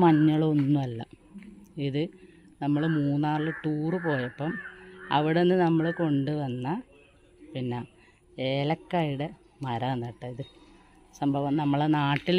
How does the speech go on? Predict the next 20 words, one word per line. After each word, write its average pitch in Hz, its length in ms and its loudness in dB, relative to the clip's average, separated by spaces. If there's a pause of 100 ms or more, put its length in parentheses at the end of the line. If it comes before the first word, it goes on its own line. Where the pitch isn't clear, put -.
ഇത് 170 140 0 (180)
പിടിക്കോ 151 460 -2 (100)
ഇല്ലയോ 165 220 2
എന്നൊന്നും 165 300 4
അറിയില്ല. 131 360 -2 (460)
പക്ഷെ - 260 -6
എന്നാലൊരു 165 480 4
പരീക്ഷണം 170 560 0 (120)
എന്നുള്ള 165 260 2 (100)
നിലക്ക് 147 400 0
നമ്മൾ 143 220 0 (120)
കൊണ്ടുവന്നതാണ്. 139 720 -2 (520)
കൊണ്ടുവന്ന് 143 400 2
നമ്മൾ 160 160 2 (120)
നട്ടിട്ട് 151 500 -2 (360)
കഴിഞ്ഞ 156 260 0 (140)
ഡിസംബറിലാണ്. 147 840 0 (520)
അപ്പോൾ 147 180 -4
അത് 160 180 2
നട്ടതിന് 165 480 2